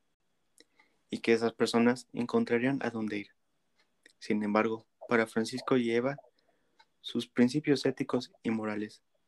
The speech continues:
no los dejaban continuar. Días después,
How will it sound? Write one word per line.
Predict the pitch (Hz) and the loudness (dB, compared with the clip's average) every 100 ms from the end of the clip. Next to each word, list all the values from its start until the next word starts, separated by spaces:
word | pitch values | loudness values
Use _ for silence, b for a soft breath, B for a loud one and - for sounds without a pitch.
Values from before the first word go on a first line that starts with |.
| _ - | _ 2
no | 143 | 6
los | 117 | 6
dejaban | 107 110 104 101 | 2 -4 -6 -4
continuar. | 104 104 101 104 - _ _ _ _ _ _ _ _ - - _ _ _ _ _ - - | -6 -6 -8 -8 -16 _ _ _ _ _ _ _ _ -20 -20 _ _ _ _ _ -10 4
Días | 127 127 | 8 8
después, | 110 - 107 | 6 4 2